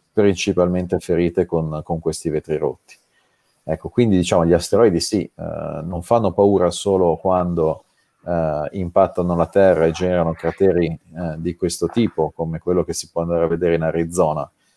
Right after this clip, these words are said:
che è piuttosto spettacolare, il Meteor Crater, ma anche quando esplodono in atmosfera.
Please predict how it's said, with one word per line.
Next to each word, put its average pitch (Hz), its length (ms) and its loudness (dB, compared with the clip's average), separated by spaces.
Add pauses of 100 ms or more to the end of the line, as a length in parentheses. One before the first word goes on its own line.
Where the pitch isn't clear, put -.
(140)
che - 140 -6
è 78 40 -2
piuttosto 85 460 -4
spettacolare, 87 760 2
il 78 60 0
Meteor 82 320 -2
Crater, 92 480 2 (360)
ma 95 180 0
anche 92 240 -2
quando 87 260 -2
esplodono 82 420 -2
in 80 100 -6
atmosfera. 76 720 -6